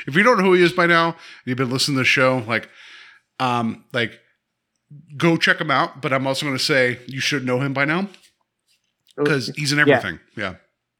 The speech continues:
Speaker 2: E-, especially, like, especially co-,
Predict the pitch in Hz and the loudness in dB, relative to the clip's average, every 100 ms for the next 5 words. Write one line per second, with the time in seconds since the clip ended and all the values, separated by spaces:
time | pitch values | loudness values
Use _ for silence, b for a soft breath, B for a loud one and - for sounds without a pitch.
0 | _ _ _ - 156 147 147 - 170 - | _ _ _ 0 2 4 2 2 0 2
1 | 143 127 127 117 107 120 123 - 147 120 | 2 2 2 2 0 -2 -2 0 0 2
2 | 123 107 107 - 117 | 2 2 0 -4 -6